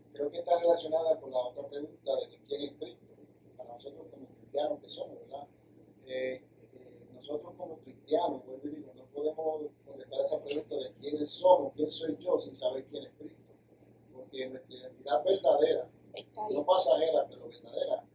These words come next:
Speaker 1: viene de Cristo. La dignidad, el valor que hemos dicho.
Speaker 2: Sin Él no
Speaker 1: Entonces,
Speaker 2: tenemos, no tenemos, no, no tenemos razón.
Speaker 1: Exactamente, porque, porque el punto de quiero hacer es que todo lo demás que tengamos que pasar se nos puede quitar.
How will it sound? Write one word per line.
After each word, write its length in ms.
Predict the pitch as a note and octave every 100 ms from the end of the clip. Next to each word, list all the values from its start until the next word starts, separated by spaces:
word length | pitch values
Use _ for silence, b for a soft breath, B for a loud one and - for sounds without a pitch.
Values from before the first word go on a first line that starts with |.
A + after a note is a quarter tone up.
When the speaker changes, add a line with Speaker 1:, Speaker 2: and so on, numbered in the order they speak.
| -
Speaker 1:
viene 220 | - -
de 140 | - -
Cristo. 340 | - - - - - - -
La 120 | A#2+ A#2+
dignidad, 540 | - A#2+ C3 C#3 -
el 60 | -
valor 320 | - C3 C3
que 120 | -
hemos 200 | - -
dicho. 260 | - - - - - - - -
Speaker 2:
Sin 280 | - D#4 C#4
Él 120 | D4
no 100 | E4 F#4+
Speaker 1:
Entonces, 140 | F4+
Speaker 2:
tenemos, 380 | E4 E4 E4 D#4+
no 240 | C4+ C#4 -
tenemos, 500 | E4 C4+ C4 A3 F#3
no, 240 | A#3 C#4
no 160 | B3 A#3
tenemos 440 | D4 A#3+ G#3 F#3
razón. 300 | F#3 F3+ D#3+
Speaker 1:
Exactamente, 500 | C#3 C3+ D#3 D3+ C#3
porque, 300 | - D3 D#3 D3
porque 400 | - C#3+ D3 C#3+ C#3 C3+
el 60 |
punto 220 | - - E3+
de 60 |
quiero 140 | F3 F3
hacer 240 | E3+ E3+
es 100 | F3+
que 120 | E3 D#3
todo 300 | D#3 F3 G3+
lo 100 | G3
demás 280 | G3+ - -
que 100 | -
tengamos 480 | D#3+ D3+ C#3+ D#3
que 80 | -
pasar 400 | - - - C3+
se 100 | -
nos 100 | C#3
puede 260 | B2+ D3 C#3+
quitar. 320 | - - -